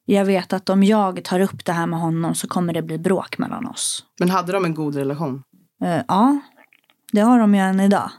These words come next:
Speaker 2: Mm.
Speaker 1: Men han tyckte att, eh, det var nog bäst att jag tog tag i det med hans pappa. För att han ville inte hamna i någon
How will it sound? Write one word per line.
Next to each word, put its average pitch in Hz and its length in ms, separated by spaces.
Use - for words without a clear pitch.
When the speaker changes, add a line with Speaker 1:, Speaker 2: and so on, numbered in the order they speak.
Speaker 2:
Mm. 156 220
Speaker 1:
Men 202 220
han 208 300
tyckte 185 440
att, - 260
eh, 185 240
det 196 100
var 190 140
nog 185 180
bäst - 340
att 170 120
jag 175 340
tog - 200
tag 175 240
i - 40
det - 140
med 190 140
hans 180 200
pappa. 170 320
För 175 140
att 175 60
han 185 280
ville 175 220
inte 170 260
hamna 170 420
i - 60
någon 110 360